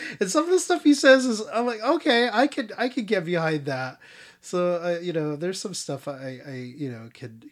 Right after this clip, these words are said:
could relate to. Um, but yeah, that's, that's, I think that's where, where we are at as far as, you know, the stuff that we have been, you know, consuming, uh, for a while. Uh,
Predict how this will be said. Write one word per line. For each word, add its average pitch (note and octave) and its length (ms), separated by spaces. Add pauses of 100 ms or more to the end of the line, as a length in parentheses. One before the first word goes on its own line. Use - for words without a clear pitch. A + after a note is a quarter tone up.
could A#2+ 140
relate A2+ 440
to. G#2 260 (440)
Um, B2+ 340
but C#3+ 220
yeah, E3 280 (100)
that's, G3 260
that's, F3+ 600
I D#3+ 80
think F#3 220
that's F3 260
where, D#3 320
where D3 340
we C#3 360
are A#2+ 340
at - 460 (420)
as A#2+ 160
far C3+ 300
as, A#2+ 340 (140)
you D3 100
know, B2 180
the A2+ 120
stuff C3 400
that B2 180
we B2+ 200
have A#2 200
been, A2+ 460
you C3 120
know, A2 280
consuming, A#2+ 880 (520)
uh, A#2+ 200
for A2+ 520
a C3 120
while. A2 760
Uh, A2+ 440